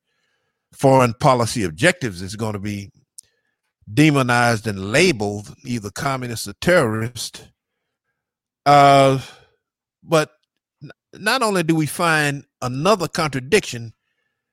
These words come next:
but all of this hoopla regarding, uh, reestablishing a democracy, you know, it, it, it occurred to me, I discovered the other day that seventy percent of the I R A members,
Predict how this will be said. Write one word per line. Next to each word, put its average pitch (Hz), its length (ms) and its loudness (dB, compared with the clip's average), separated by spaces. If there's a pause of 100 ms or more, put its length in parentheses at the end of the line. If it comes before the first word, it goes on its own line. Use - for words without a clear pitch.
(360)
but 123 200 0
all 165 420 4
of 143 160 -2
this 156 340 -2
hoopla 123 800 -2
regarding, 127 920 -6 (440)
uh, 117 380 -6
reestablishing 127 1080 -4 (440)
a 139 100 4
democracy, 117 880 -2 (680)
you 185 120 -2
know, 180 160 2
it, 175 140 -2
it, 180 200 0
it 185 180 2
occurred 175 420 2
to 147 60 0
me, 175 320 0
I 143 100 0
discovered 139 500 -2
the 147 80 -4
other 139 200 -4
day 156 200 -2
that 131 160 -2
seventy 180 420 -2
percent - 540 -4
of 123 140 -6
the 123 80 -6
I 135 160 0
R 131 120 0
A 123 120 0
members, 110 880 -2